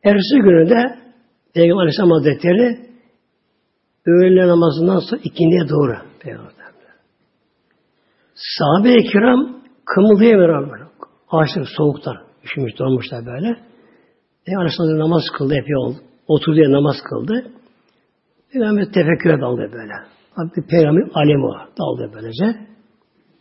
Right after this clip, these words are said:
Derken Peygamber de gülümsedi Peygamber. Peygamber gülümsedi böyle.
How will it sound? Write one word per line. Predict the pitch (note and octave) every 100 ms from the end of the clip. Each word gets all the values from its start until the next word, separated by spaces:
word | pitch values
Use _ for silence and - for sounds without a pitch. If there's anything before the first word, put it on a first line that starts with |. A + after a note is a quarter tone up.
| _ _ _ -
Derken | B3 A3 A#3+ A3+
Peygamber | G3+ F3+ G#3+
de | G#3
gülümsedi | C#3 E3+ D3+ F3+ -
Peygamber. | C3 A2 - _
Peygamber | E3 C#3
gülümsedi | D3+ C#3 D3+ B2+ A2+
böyle. | -